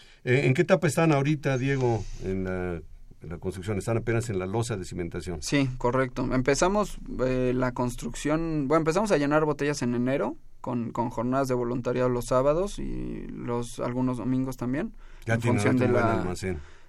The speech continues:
Speaker 2: Sí, ahora ya tenemos unas, eh, cerca de seiscientas botellas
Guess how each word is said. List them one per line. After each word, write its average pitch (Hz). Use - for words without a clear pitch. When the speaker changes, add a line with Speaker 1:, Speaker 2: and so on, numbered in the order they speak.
Speaker 2:
Sí, 175
ahora 131
ya 127
tenemos 139
unas, 131
eh, 120
cerca 127
de 127
seiscientas 123
botellas 135